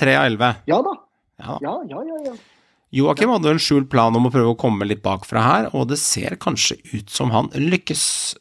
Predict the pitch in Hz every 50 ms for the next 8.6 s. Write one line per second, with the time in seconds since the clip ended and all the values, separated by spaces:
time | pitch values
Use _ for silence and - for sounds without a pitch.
0 | - - 120 120 117 117 113 113 110 110 107 104 104 101 101 - - - 113 104
1 | 117 110 117 139 139 131 - 131 113 113 107 107 - 160 175 170 - - 143 131
2 | - - - - 117 - - - 131 123 - - 113 98 95 - - 135 151 208
3 | 262 262 - - - _ _ - - - 123 117 113 120 120 - - 135 117 -
4 | _ - 117 107 98 95 107 104 - - - - 120 - _ _ - 95 92 95
5 | 120 131 170 220 247 - _ - 131 131 117 113 107 104 104 95 107 123 135 120
6 | 107 104 113 139 147 143 _ _ _ _ _ _ _ _ _ _ _ _ _ _
7 | - - - - - - - - 120 107 110 110 - - - 147 135 135 131 127
8 | 127 139 143 - 160 151 139 143 185 170 113